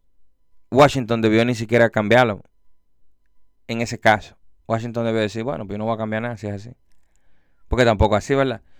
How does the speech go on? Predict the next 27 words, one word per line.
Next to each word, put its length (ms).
Además, 440
no 140
sé, 320
eso 180
está 160
raro 320
ahí. 200
Porque 220
Washington 600
le 200
dio 260
eso 340
a 100
Bill, 320
sabiendo 500
muy 180
bien 320
que 160
Bill 400
no 160
lo 80
valía, 540
pero 180
se 140
lo 160
dio, 300
supongo. 760